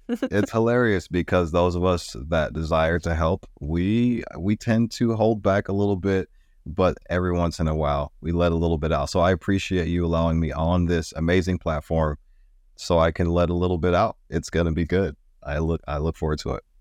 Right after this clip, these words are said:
Speaker 1: Well, and, and you do a really good job of navigating that balance on your podcast because you are talking about your own personal experiences and, and the struggles and adaptation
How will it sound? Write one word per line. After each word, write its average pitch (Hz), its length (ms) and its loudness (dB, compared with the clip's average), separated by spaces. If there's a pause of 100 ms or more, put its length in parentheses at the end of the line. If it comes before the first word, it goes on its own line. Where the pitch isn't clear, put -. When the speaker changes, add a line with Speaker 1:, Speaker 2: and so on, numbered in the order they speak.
(280)
Speaker 1:
Well, 277 160 2
and, 262 180 2
and 247 180 0
you 262 120 2
do 262 140 2
a 233 80 4
really 196 240 0
good 190 140 -2
job 170 220 0
of 175 140 -2
navigating 165 680 -4
that 151 260 -4 (360)
balance 170 460 0
on 160 120 -4
your 160 120 -4
podcast 160 540 -4
because 165 340 -6
you 185 140 -2
are 240 140 6
talking 160 360 -4
about 156 220 -6
your - 140 -6
own 165 140 -4
personal 170 400 -6
experiences 165 760 -6
and, 165 260 -4
and 165 200 -4
the 170 280 -4
struggles 180 580 0
and 170 80 -2
adaptation 175 800 -4